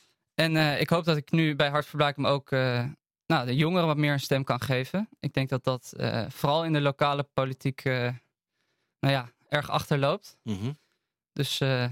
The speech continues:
Speaker 1: nou, ik hoop dat ik daar een belangrijke schakel in kan zijn.
Speaker 2: Waarom denk je dat jongeren eigenlijk niet zo geïnteresseerd zijn in, eh, dit soort, eh, gemeenteraadsverkiezingen?
Speaker 1: Ja, lastig te zeggen. Ik denk dat, eh,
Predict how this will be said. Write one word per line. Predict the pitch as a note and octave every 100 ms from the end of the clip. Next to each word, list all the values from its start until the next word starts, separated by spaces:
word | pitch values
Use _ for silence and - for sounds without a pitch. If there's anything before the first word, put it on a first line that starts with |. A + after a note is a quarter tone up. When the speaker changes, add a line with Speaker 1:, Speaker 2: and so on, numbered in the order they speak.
| - -
Speaker 1:
nou, | E3
ik | B2+ -
hoop | C#3+
dat | C#3
ik | C#3+
daar | C#3+
een | C#3
belangrijke | C3+ C3 B2+
schakel | - D3 F3
in | F3+
kan | E3+
zijn. | - B2+ B2 - _
Speaker 2:
Waarom | A#2+ C3 C3
denk | C3+
je | B2+
dat | A#2 G2+
jongeren | C3 C3 A2+ G#2
eigenlijk | - G#2+ G#2 G2
niet | G#2
zo | G2
geïnteresseerd | - G2+ - - A2 -
zijn | F#2 F#2
in, | F#2 E2+ E2+
eh, | E2+ E2
dit | E2+
soort, | - F2+ E2 -
eh, | E2
gemeenteraadsverkiezingen? | - F2 E2+ E2+ D#2 - - E2+ G2+ D#3 _ _ _ _ _ _ _ -
Speaker 1:
Ja, | C#3+ C3+ D3 C#3 - _
lastig | C#3+ C#3 D3 - C#3
te | D3
zeggen. | - E3 D#3
Ik | C#3+ C#3+
denk | D3+ -
dat, | D3+ -
eh, | D3+ D3 C#3+ C#3+